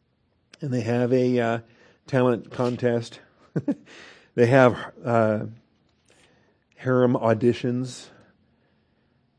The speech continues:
These are tough chapters for the modern world. We don't relate well to, uh, to the process. But then in, uh, chapter two and verse seventeen,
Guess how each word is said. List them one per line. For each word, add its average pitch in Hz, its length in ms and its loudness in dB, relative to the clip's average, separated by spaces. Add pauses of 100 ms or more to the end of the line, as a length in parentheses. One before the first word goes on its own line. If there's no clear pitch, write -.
(140)
These 180 140 2
are 143 60 2
tough 127 260 0
chapters 107 420 0
for 117 140 -4
the 110 60 -2
modern 110 320 -4
world. 113 300 -2
We 123 120 -2
don't 120 260 -2
relate 120 380 0
well 117 400 -2 (160)
to, 113 400 -2
uh, 113 240 -2 (640)
to 107 100 -6
the 110 80 -2
process. 110 760 -2 (1500)
But 127 140 0
then 151 180 8
in, 143 280 2
uh, 135 140 4
chapter 156 300 0
two 151 160 0
and 139 120 0
verse 143 180 2
seventeen, 120 640 0